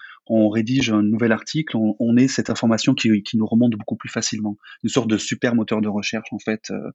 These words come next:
euh, qui va, qui va beaucoup nous aider à, à, à accélérer notre travail et à, et à l'intensifier.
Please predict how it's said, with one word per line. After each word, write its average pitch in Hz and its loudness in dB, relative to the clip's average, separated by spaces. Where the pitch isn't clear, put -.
euh, 104 0
qui - -2
va, 104 0
qui - 0
va 110 4
beaucoup 117 -4
nous 120 4
aider 110 4
à, 98 -2
à, 95 -8
à 98 0
accélérer 110 2
notre 107 -2
travail 113 2
et 107 2
à, 101 0
et 107 2
à 104 2
l'intensifier. 104 -2